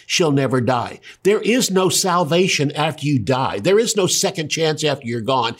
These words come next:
You have the time period while you're alive on this earth to believe in Jesus. And once you're gone and once you die,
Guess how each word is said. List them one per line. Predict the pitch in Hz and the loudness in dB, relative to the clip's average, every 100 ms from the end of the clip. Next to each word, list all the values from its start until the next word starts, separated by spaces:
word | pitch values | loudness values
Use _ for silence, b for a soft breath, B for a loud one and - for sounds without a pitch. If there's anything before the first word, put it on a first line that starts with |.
| B B B | B B B
You | 135 240 208 | 2 4 2
have | 190 208 147 | 0 0 -2
the | |
time | 143 185 180 175 | -4 0 2 0
period | 131 143 139 143 | 0 0 0 2
while | 196 190 | 2 2
you're | 185 160 | 2 2
alive | 139 135 160 202 208 | 2 2 2 2 2
on | 185 185 | 2 2
this | 185 185 147 | 2 2 2
earth | 139 135 - - | 0 0 -12 -10
to | - 127 | -2 0
believe | 120 123 170 214 196 | 2 2 4 4 2
in | 202 | 2
Jesus. | 151 175 180 135 139 | 0 0 -2 0 0
And | 139 127 | 2 2
once | 139 196 226 190 | 4 2 0 0
you're | 185 | 2
gone | 131 120 175 151 | 2 0 2 2
and | 131 135 | 2 2
once | 151 160 | 0 -2
you | 190 175 | -4 -6
die, | 110 180 143 170 | -2 0 2 0